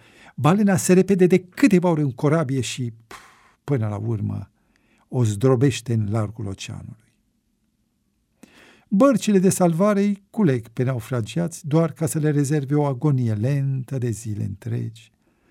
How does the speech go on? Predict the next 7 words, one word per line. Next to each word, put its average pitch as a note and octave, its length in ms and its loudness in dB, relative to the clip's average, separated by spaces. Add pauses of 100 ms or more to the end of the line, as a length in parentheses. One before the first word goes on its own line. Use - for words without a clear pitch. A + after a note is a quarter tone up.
(140)
sub A2+ 260 -6
un A2+ 240 0
soare A#2+ 600 -4 (520)
torid, A#2+ 800 -2 (420)
lipsiți A#2 460 -4
de A#2 220 -6
apă A2 560 -6